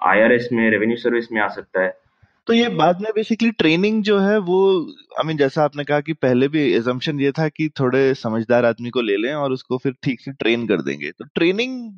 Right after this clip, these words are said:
Speaker 2: कैसी रहती है सलील? और ट्रेनिंग शायद सर्विस मुताबिक रहती होगी ना?
Speaker 1: हाँ जी, जो कई सर्विसेज जो है, अभी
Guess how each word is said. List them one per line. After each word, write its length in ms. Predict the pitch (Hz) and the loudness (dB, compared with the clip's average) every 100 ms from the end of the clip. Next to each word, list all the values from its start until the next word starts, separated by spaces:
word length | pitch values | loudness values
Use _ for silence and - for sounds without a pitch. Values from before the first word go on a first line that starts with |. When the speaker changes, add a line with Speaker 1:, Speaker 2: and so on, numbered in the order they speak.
| - - | -16 0
Speaker 2:
कैसी 340 | 165 - 185 | 0 2 0
रहती 380 | 160 123 127 127 | 0 -2 -4 0
है 240 | 123 110 95 - | 0 0 -4 -8
सलील? 340 | - 113 160 | 0 2 2
और 80 | 165 | 0
ट्रेनिंग 400 | 175 165 196 226 | 2 0 0 -2
शायद 220 | 220 208 | 0 0
सर्विस 440 | - 156 175 185 | 2 2 0 -4
मुताबिक 340 | 156 139 127 135 | 0 2 2 0
रहती 240 | 123 104 104 | -2 0 0
होगी 200 | 82 80 | 0 -4
ना? 140 | 156 _ - | -8 _ -16
Speaker 1:
हाँ 280 | - 143 98 | -2 2 2
जी, 420 | 95 - - - | 0 -10 -10 0
जो 200 | 175 175 | 2 4
कई 180 | 170 165 | 2 2
सर्विसेज 580 | 160 135 143 151 143 139 | 2 2 2 0 -4 0
जो 140 | 127 | 2
है, 260 | 110 101 - | 2 2 0
अभी 580 | - 95 120 117 - | -4 -4 0 0 -2